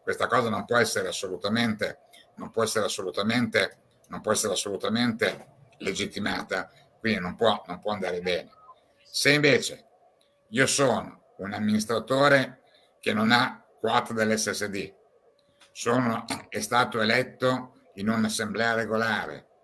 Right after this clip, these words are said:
e lo faccio volontariamente e non sono possessore di quote, io credo che anche se formalmente la norma lo vieterebbe, credo che sostanzialmente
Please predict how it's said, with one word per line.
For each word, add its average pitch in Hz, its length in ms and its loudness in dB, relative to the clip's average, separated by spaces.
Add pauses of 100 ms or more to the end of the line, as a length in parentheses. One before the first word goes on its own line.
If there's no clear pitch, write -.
(320)
e 104 160 0
lo 107 100 2
faccio 120 340 0
volontariamente 101 920 -2
e 90 120 -12
non 90 180 -8
sono - 180 -4
possessore 92 540 -6
di 92 100 -6
quote, - 480 -10 (460)
io 127 180 4
credo 123 500 2
che 120 420 0 (580)
anche 120 320 0
se 110 200 -4
formalmente 104 720 0
la 90 120 -4
norma 92 540 -6 (140)
lo 85 140 -8
vieterebbe, 82 680 -6 (260)
credo 110 280 0
che 110 140 0
sostanzialmente 104 1300 -2